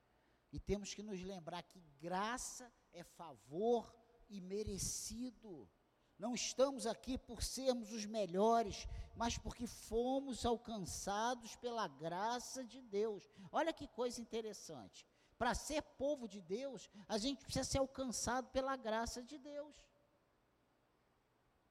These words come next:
Você já viu que tem pessoas que a gente fala, a gente fala, a gente explica, a gente ora,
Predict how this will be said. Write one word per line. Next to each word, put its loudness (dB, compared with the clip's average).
Você -4
já 4
viu -8
que -16
tem 4
pessoas -2
que -6
a -2
gente -4
fala, 0
a 0
gente -2
fala, -2
a 4
gente 0
explica, -2
a -4
gente -2
ora, 2